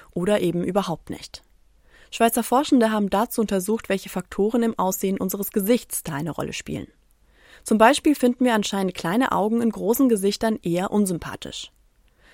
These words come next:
Natürlich können wir allein vom Aussehen nicht auf den Charakter oder die Fähigkeiten eines Menschen schließen. Auch wenn wir das zu einem gewissen Grad immer tun. Das beschreibt der Halo-Effekt.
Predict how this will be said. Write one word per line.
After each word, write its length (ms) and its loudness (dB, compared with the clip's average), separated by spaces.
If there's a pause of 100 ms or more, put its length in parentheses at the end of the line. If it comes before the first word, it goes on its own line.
(100)
Natürlich 460 0
können 200 0
wir 80 2
allein 280 2
vom 180 -4
Aussehen 400 2
nicht 240 2
auf 80 -4
den 100 0
Charakter 480 0
oder 140 2
die 100 -4
Fähigkeiten 600 -4
eines 220 -4
Menschen 320 -4
schließen. 440 -10 (600)
Auch 300 2
wenn 160 4
wir 80 4
das 260 2
zu 80 -2
einem 200 2
gewissen 360 4
Grad 280 0
immer 280 -2
tun. 260 -4 (520)
Das 180 -4
beschreibt 400 -4
der 100 2
Halo-Effekt. 800 -2